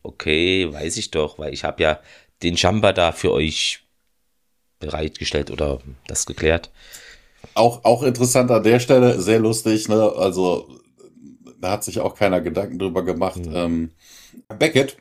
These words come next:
Speaker 2: läuft hier schon mit seiner Anglerausrüstung rum. Also, der, der hat so ein typisches,
Speaker 1: Ach so,
Speaker 2: äh, so eine
Speaker 1: ja, ja.
Speaker 2: typische Weste an, ne? Mit so Angelhaken dran und was weiß ich nicht noch alles.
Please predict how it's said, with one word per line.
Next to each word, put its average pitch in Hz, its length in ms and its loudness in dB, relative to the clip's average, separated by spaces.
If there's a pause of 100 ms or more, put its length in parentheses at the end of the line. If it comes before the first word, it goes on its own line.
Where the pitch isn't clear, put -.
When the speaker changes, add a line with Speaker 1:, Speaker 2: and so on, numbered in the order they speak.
Speaker 2:
läuft 127 280 4
hier 120 80 2
schon 120 140 2
mit 107 100 0
seiner 107 260 4
Anglerausrüstung 92 640 2
rum. 76 120 -8
Also, 87 240 0
der, 95 160 2
der 87 160 2
hat 85 120 -6
so 90 60 -4
ein 82 60 -4
typisches, - 460 -10
Speaker 1:
Ach 87 60 -2
so, 87 320 0
Speaker 2:
äh, - 20 -2
so 82 100 -6
eine 87 80 -8
Speaker 1:
ja, - 80 -18
ja. - 0 -
Speaker 2:
typische 87 340 -10
Weste - 320 0
an, 95 220 -2
ne? 92 160 -4
Mit 87 160 -10
so - 100 -4
Angelhaken 92 580 -2
dran 87 200 -2
und 80 140 -8
was 95 200 -4
weiß 104 120 -8
ich 92 160 -16
nicht - 160 -18
noch - 80 -6
alles. 104 280 -4